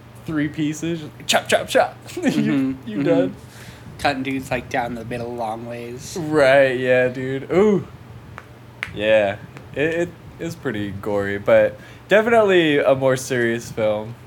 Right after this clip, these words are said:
Speaker 1: Uh, I'm glad you got to check it out. I don't know if it was quite up your alley, but it's a good watch for sure.
Speaker 2: Yeah, I mean, I liked it. Stuff like that kind of bums me out, though. Just, like,
Speaker 1: Ooh, yeah.
Speaker 2: I don't know. When you're done watching it, you're like, "Well, that was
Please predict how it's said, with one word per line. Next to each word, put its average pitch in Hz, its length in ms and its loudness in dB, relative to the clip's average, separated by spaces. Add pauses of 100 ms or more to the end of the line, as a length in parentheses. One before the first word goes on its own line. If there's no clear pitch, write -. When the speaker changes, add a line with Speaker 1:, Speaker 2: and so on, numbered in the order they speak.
(120)
Speaker 1:
Uh, 113 520 -8 (380)
I'm 143 100 -12
glad 127 260 -2
you 117 40 -10
got 107 140 -2
to 104 80 -10
check 104 300 -8
it 104 80 -6
out. 107 240 -2
I 110 80 0
don't 107 160 -4
know 104 100 -6
if 104 140 -8
it 104 80 -6
was 107 360 -10 (680)
quite 117 340 -2 (120)
up 127 200 -2
your 120 140 -2
alley, 117 340 2
but 135 160 -4
it's 190 140 -4
a 220 60 -4
good 139 180 -2
watch 104 460 -2
for 139 140 -10
sure. 123 300 -10 (1000)
Speaker 2:
Yeah, 262 220 0 (160)
I 165 60 -2
mean, 175 100 0
I 214 80 4
liked 208 280 2
it. 143 260 2
Stuff 175 200 -2
like 196 160 0
that 156 180 2
kind 147 140 -2
of 131 80 -6
bums 135 280 -4
me 131 120 -4
out, 120 220 -6
though. 120 260 -6 (360)
Just, 117 220 -12
like, 113 220 -8 (560)
Speaker 1:
Ooh, 87 60 -10
yeah. - 320 -12 (100)
Speaker 2:
I 131 100 0
don't 127 100 -2
know. 117 180 -6 (100)
When 156 100 -4
you're 156 80 4
done 135 180 4
watching 123 320 -2
it, 117 120 -10
you're 117 100 -8
like, 110 180 -10
"Well, 143 240 0
that 143 140 -4
was 117 380 -10